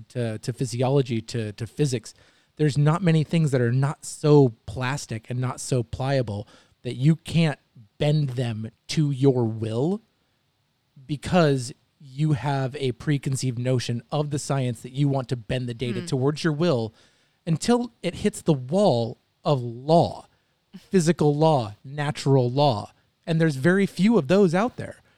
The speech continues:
Speaker 1: So science can, sci-, science is just an inordinate amount of weapons in your tool bag that, that you can choose to use at your, at your will and say, "Oh, well, you,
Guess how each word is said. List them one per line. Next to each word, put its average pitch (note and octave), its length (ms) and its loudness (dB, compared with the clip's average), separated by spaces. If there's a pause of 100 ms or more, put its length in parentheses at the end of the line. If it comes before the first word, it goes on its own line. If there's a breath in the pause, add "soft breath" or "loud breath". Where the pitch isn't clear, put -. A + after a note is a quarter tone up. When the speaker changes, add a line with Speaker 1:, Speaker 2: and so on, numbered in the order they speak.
(120)
Speaker 1:
So E3+ 480 4
science G3+ 520 -2
can, C3 280 0 (100)
sci-, A#3 440 -4
science B3 480 0
is B2 140 0
just - 380 2 (1120)
an D#3+ 120 4
inordinate F3 480 4
amount C#3+ 240 2
of A2+ 100 -4
weapons G#2+ 720 -4 (120)
in E3 260 2
your C#3 220 2
tool C3+ 340 -2
bag G3+ 400 -4 (480)
that, B2 160 -8 (340)
that C3 160 -8
you C#3 160 2
can B2 180 -2
choose A#2 320 -2
to A#2+ 100 -6
use A#2+ 440 -2
at C3+ 180 -6
your, C3+ 260 2
at D3+ 120 0
your C#3+ 140 2
will C#3+ 380 2
and C3+ 160 -2
say, A#2+ 160 -2
"Oh, D#3+ 180 -2
well, G#2 140 -4
you, C3+ 240 -6